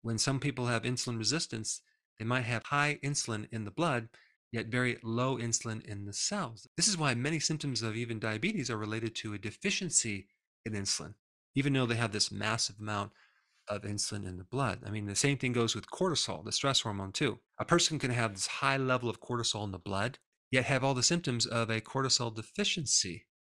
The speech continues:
right? I mean, cortisol is supposed to get rid of inflammation. Why would they end up with this huge amount of inflammation when they have high amounts in the blood? Well, now you know. It,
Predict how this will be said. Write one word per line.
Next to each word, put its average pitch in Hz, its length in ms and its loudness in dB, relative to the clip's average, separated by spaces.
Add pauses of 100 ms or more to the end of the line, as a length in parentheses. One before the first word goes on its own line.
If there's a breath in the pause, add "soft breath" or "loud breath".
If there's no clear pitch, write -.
(240)
right? 120 240 0
I 117 40 -2
mean, 120 240 0 (420 loud breath)
cortisol 156 280 4
is - 40 6
supposed - 280 2
to 120 60 -4
get 110 120 -4
rid 110 120 -2
of 104 80 -2
inflammation. 110 640 -6 (160)
Why 120 200 2
would 147 180 0
they 127 100 -4
end 123 180 -2
up 120 140 -6
with 107 140 -4 (560)
this - 200 2 (340)
huge 135 460 2
amount 110 260 0
of 104 100 -4
inflammation 107 880 -2 (360)
when 113 160 0
they 113 100 0
have 107 260 -2
high - 320 -2
amounts 104 380 -6
in 101 80 -12
the 110 40 -12
blood? 151 260 -2
Well, 117 260 -4
now 104 100 -2
you 101 160 -2
know. 165 240 2 (300 loud breath)
It, 107 100 -10